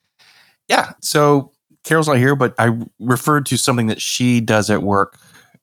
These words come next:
or used to do. I mean, I don't know if she still does it, but I called it relay programming, where they would have a different shift. And so,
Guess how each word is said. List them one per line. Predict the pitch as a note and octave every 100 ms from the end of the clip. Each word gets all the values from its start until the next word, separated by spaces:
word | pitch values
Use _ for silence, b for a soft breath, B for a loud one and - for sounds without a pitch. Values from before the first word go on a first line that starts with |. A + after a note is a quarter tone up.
| -
or | G2
used | G2 A2+ -
to |
do. | G2 F#2
I | F#2
mean, | F#2+
I | F#2+
don't | G2
know |
if | F2+
she | -
still | G2+
does | F#2 F2+
it, | F2 -
but | F2+ -
I | G#2+
called | - G#2+ G2+
it | -
relay | F2+ F#2 G#2+ G#2 G2+
programming, | - G2+ G2+ G#2 G#2+ G#2+ A2 - _ _ B B B B _
where | F#2 F2+
they | F2+ F#2+
would | F2+
have | F#2+
a | F2
different | E2+ F#2 F#2+
shift. | - G#2+ G2+ -
And | F2+ F2
so, | F#2+ F2